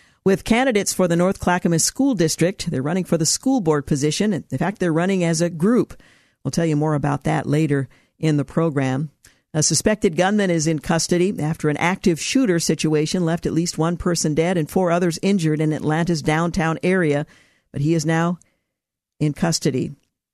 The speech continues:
Lawmakers from both sides of the aisle blasted the president for sending fifteen hundred troops to the U S Mexico border. Some lawmakers on the Democrat side have expressed concern over the president's decision to send the troops, the active duty U S military,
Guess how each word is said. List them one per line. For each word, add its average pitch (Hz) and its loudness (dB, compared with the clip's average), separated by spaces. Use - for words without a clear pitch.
Lawmakers 190 2
from 156 0
both 208 4
sides 151 0
of 151 0
the 147 0
aisle 139 0
blasted 156 -2
the 147 0
president 190 0
for 156 -2
sending 170 0
fifteen 214 2
hundred 175 0
troops 226 0
to 180 0
the 147 0
U 170 2
S 160 -2
Mexico 156 -2
border. 143 0
Some 196 2
lawmakers 185 2
on 165 2
the 147 0
Democrat 196 0
side 156 0
have 165 0
expressed 190 0
concern 208 2
over 160 0
the 147 0
president's 147 -2
decision 151 0
to - -4
send 233 2
the 170 4
troops, 151 -2
the 156 -2
active 165 0
duty 165 2
U 165 2
S 165 -2
military, 160 0